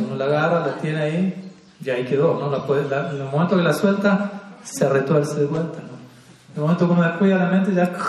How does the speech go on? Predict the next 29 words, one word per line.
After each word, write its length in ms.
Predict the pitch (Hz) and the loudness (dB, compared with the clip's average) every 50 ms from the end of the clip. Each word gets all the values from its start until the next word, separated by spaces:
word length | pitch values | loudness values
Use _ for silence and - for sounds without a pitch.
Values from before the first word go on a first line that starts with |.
| - - - - - - - - | -6 -6 -10 -12 -12 -12 -8 -6
se 100 | - 143 | -4 -2
vuelve 300 | 123 127 131 127 127 131 | -2 0 -2 -2 -2 -4
otra 220 | - - 127 123 | -6 -4 -4 -4
vez. 140 | 120 117 113 - - - - - - - - - - - | -4 -4 -6 -8 -10 -14 -16 -18 -20 -20 -20 -20 -20 -8
Por 120 | - 156 139 | -2 -2 0
eso 80 | 139 151 | 0 0
uno 100 | 147 147 | 0 0
la 120 | 143 139 | 0 0
tiene 160 | - 143 135 | -2 -4 -6
que 80 | 135 131 | -6 -6
tener 260 | - 143 135 131 127 | -8 -8 -8 -6 -6
ahí. 380 | 127 120 117 113 - - - - - - - - _ _ _ _ _ _ _ _ _ _ _ _ _ - | -6 -6 -6 -8 -10 -14 -16 -18 -20 -20 -20 -20 _ _ _ _ _ _ _ _ _ _ _ _ _ -16
Disciplina, 640 | 151 127 - - - - - 135 131 127 - - - - - - - | -14 -12 -10 -10 -10 -10 -10 -10 -10 -8 -10 -10 -10 -10 -8 -2 0
<laughs> 200 | 220 185 - 208 | 0 0 2 0
si 80 | 160 | -2
se 180 | - - - - | -4 -4 -8 -10
quiere. 640 | - - - 185 185 - - - 208 190 - - - - - _ - - - - - - - - - _ _ _ _ - 151 135 165 - - - - - _ _ _ _ _ _ _ _ _ _ - - - | -10 -10 -10 -12 -12 -12 -12 -12 -12 -12 -12 -16 -20 -20 -20 _ -20 -20 -20 -20 -20 -20 -20 -20 -20 _ _ _ _ -16 -16 -16 -14 -16 -18 -20 -20 -20 _ _ _ _ _ _ _ _ _ _ -20 -20 -14
Entonces 240 | - 156 147 147 175 | -8 -6 -2 -2 0
no 60 | - | 2
perdamos 420 | - 185 180 180 180 175 175 170 | 4 4 4 4 4 4 4 2
de 60 | 170 160 | 2 2
vista 300 | 165 165 160 - - 156 | 2 0 0 -2 -2 -2
el 100 | 151 147 | -2 -4
significado, 720 | - 143 139 139 143 - 170 - - 151 151 156 151 131 | -6 -6 -6 -6 -8 -8 -10 -10 -8 -6 -4 -2 -2 -2
el 60 | 123 | -2
propósito 720 | 127 127 123 123 127 147 143 - - 160 - - 139 127 | -4 -8 -10 -8 -8 -8 -10 -10 -10 -12 -10 -8 -10 -10
del 100 | 123 127 - | -10 -10 -12
canto, 400 | - 156 156 151 - 170 - - | -12 -12 -12 -12 -12 -14 -14 -16
básicamente, 640 | - - - - - - - - - - - - | -16 -18 -20 -20 -20 -18 -18 -16 -16 -18 -18 -20